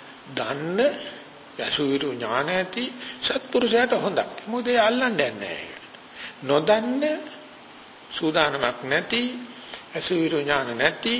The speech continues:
අසත්පුරුෂයාට ඒක පහළ වීමම උද්දච්චයට හේතු වෙනවා. ඥාන හරි පිසුදු ඥාන පහළ වෙන වෙලාවේ පොතක් අරගෙන ලියලා කියන්නේ හිතන.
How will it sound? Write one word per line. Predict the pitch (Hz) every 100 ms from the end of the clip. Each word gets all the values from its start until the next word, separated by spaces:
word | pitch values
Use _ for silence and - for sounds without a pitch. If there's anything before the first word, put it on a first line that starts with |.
| 240
අසත්පුරුෂයාට | - - 208 - 269 - 120 101 - 254 - - - -
ඒක | 185 175 180
පහළ | 170 - 170 135
වීමම | 131 147 147 147 156 185 294
උද්දච්චයට | 262 190 185 175 180 196
හේතු | 143 - -
වෙනවා. | - - - - - - - - - - - - - - - -
ඥාන | - 165 165 180 120 90 - - - - - - - - - -
හරි | 120 165 202 220 254 277
පිසුදු | 262 214 165 196 196
ඥාන | 175 160 170
පහළ | 165 147 131
වෙන | 120 101
වෙලාවේ | 92 82 80 - - - - - - - - - - - -
පොතක් | - 120 - -
අරගෙන | 151 190 185
ලියලා | 160 226
කියන්නේ | 220 180 147 120
හිතන. | -